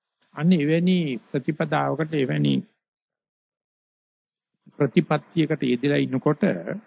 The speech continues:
උපදවාගත යුතු ධර්ම අටක් අපි මේ, මේ වැඩමුළුවට සාකච්ඡා කරන්න බලාපොරොත්තු. කතමේ අට ධම්මා උපාදේ තබ්බා.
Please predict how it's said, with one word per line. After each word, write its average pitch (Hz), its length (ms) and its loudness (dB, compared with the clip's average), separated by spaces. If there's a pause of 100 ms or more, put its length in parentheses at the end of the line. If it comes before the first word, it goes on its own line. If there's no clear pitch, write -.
(520)
උපදවාගත 165 880 0
යුතු 165 360 0 (1800)
ධර්ම 151 360 2 (1700)
අටක් 175 320 2 (800)
අපි 131 160 -4
මේ, 147 160 -12
මේ 135 160 -10
වැඩමුළුවට 127 500 -6
සාකච්ඡා 131 460 -8
කරන්න 123 240 -14
බලාපොරොත්තු. 120 400 -16
කතමේ 127 440 -6
අට 123 220 -6
ධම්මා 117 500 -2 (540)
උපාදේ 131 600 0
තබ්බා. - 440 -12